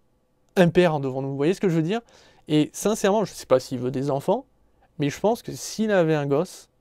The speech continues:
son gosse serait extrêmement fier d'avoir un père comme Manuel Ferrara. Le mec, il est passionné par ce qu'il fait, par son métier. Je veux dire, il y a un mec dans, dans son commande, enfin, dans, dans, dans son chat qui a quand même sorti, «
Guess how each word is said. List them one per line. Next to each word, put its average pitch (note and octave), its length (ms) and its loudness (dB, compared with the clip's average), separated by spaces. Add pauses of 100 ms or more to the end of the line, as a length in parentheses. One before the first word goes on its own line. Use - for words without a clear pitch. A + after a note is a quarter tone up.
(180)
son C#3 220 -4
gosse F3 220 4
serait - 300 -10
extrêmement E3 540 -2
fier F3+ 200 -2
d'avoir C3 260 -2
un B2+ 60 -4
père D#3+ 300 -4
comme C3 240 -6
Manuel C#3 320 -4
Ferrara. A#2 380 -4 (460)
Le C3+ 80 -2
mec, E3 220 0
il D3 80 -4
est C3+ 60 0
passionné E3+ 480 0
par C3 160 -4
ce - 60 -14
qu'il B2+ 140 -6
fait, A3 280 -4
par - 160 -4
son C#3+ 140 -8
métier. E3+ 400 -2 (260)
Je - 80 -6
veux - 20 -2
dire, F#3 120 4
il F#3 40 2
y D#3 40 2
a C#3+ 40 0
un C#3+ 40 0
mec F#3 200 -2
dans, C3+ 320 -2
dans B2+ 120 -8
son C#3 220 -10
commande, D#3 380 0
enfin, B2+ 180 -4
dans, A#2 200 -6 (120)
dans, A#2 120 -10
dans B2 140 -10
son B2+ 300 -8
chat G3+ 200 0
qui - 160 -4
a C3+ 60 2
quand D3+ 220 2
même D3+ 180 0
sorti, « G3 500 -2